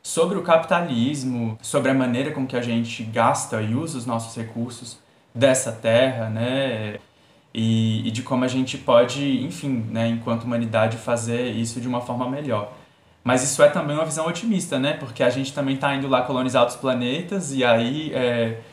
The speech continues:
vamos usar tudo que a gente tem aqui dessa terra e vamos pro próximo, e, e, e assim por diante, né? Então, o Urano também tem os seus perigos, né, nesse, nesse sentido. Lu, quer falar um pouco sobre, sobre Lilith ou sobre algum, algum desses temas?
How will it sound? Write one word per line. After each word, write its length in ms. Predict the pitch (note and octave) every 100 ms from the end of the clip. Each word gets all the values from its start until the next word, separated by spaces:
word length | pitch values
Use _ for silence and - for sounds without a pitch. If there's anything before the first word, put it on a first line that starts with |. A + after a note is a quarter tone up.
| - -
vamos 320 | E3+ A#3 G3
usar 280 | F#3 F#3+ F#3+
tudo 220 | B3 B3+
que 120 | A3
a 40 |
gente 220 | G3+ F#3+ -
tem 220 | F#3+ F3
aqui 400 | E3+ F3+ G3 G3
dessa 260 | E3 E3+
terra 300 | D#3 D#3+ F#3
e 20 | F3
vamos 260 | E3+ E3+
pro 80 | C#3+
próximo, 580 | - D3+ D#3+ E3 - D3+
e, 100 | D3+ B2+
e, 320 | B2+ C3 C3+
e 60 | C#3+
assim 240 | D3 D3+
por 160 | E3 D#3
diante, 460 | F#3+ E3 C#3+ C#3
né? 240 | C3 D3+ - - -
Então, 680 | A#2+ A#2 A#2+ C#3+ D3 C#3 A#2+
o 60 | B2
Urano 260 | C3+ C3
também 280 | B2+ C#3 C3
tem 120 | C3+
os 80 | C3+
seus 180 | C#3 C3+
perigos, 440 | - C#3 C3+ A2+
né, 140 | A2 A#2+
nesse, 460 | A2+ - A2 G#2 F#2+
nesse 240 | G#2+ G#2+ A2+
sentido. 480 | B2 B2 - F#2 E2 - - - - - _ _ -
Lu, 160 | A3
quer 140 | A3 A3+
falar 260 | A3 G3
um 100 | E3
pouco 300 | - E3 -
sobre, 1120 | C#3+ - C3 B2 C3 B2+ B2 A#2 A2+ G#2+ A2 -
sobre 320 | - C3 A2+
Lilith 480 | A2 D#3+ F3+ D#3 D3
ou 80 | B2+
sobre 360 | - A#2 A#2
algum, 480 | A#2 A2 A2+ A2 A2 A2
algum 260 | A2 A2+
desses 280 | G#2+ G#2+ -
temas? 600 | A#2 B2+ C3+ C3 -